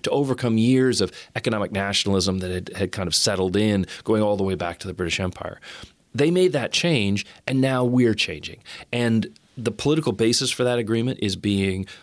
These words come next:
undermined by President Trump and Trump's approach. And what I,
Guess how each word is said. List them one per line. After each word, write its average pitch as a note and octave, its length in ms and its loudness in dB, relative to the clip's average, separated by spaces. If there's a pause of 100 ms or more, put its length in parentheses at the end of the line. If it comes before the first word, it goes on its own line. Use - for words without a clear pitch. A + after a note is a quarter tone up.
(160)
undermined G#2 580 0
by F#2+ 400 -2 (400)
President G2 320 0
Trump B2+ 400 -4
and F#2+ 240 -2
Trump's G2 240 -2
approach. - 480 -2 (260)
And A2+ 140 0
what B2+ 140 2
I, C3 100 0